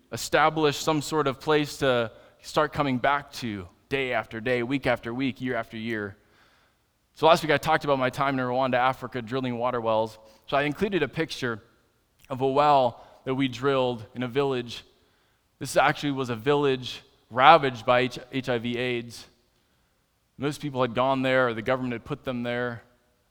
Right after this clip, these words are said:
Uh, ninety-some percent of the people had H I V aids. But this was us developing the well. Developing the well, establishing the well,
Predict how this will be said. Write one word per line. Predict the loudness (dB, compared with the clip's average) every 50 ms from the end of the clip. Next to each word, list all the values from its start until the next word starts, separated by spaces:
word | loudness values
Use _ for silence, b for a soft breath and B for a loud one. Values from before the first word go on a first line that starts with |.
| _ -12
Uh, | -12 -10 -10 -12 -12 -12
ninety-some | -8 -6 -4 -4 -4 -4 -6 -6 -6 -8 -10 -8
percent | -10 -12 -10 -8 -8 -8
of | -8 -10
the | -10
people | -12 -12 -8 -8 -8
had | -8 -8
H | -8 -10 -12
I | -12 -12
V | -12 -12 -12 -10
aids. | -10 -10 -10 -12 -14 -20 -20 _ _ _ _ _ _ _ _ _ _ _ _ _ _ _ _ _ _ _ _ _ _ _ _ _ _ -4
But | -2 -2 -2 2
this | 2 2 2 2 0
was | 2 2
us | 2 2 2 -2
developing | -6 -4 -2 0 2 2 0 0 -4 -6 -6
the | -4 -2
well. | -2 0 0 0 -2 -4 -4
Developing | -4 -2 0 0 0 0 -2 -2 -2
the | 0 0
well, | 2 4 4 4 4 4 2 0
establishing | -2 -2 0 0 0 0 0 -4 -6 -6 -6 -4
the | -4 -2
well, | 0 0 2 2 4 2 2 0 -4 b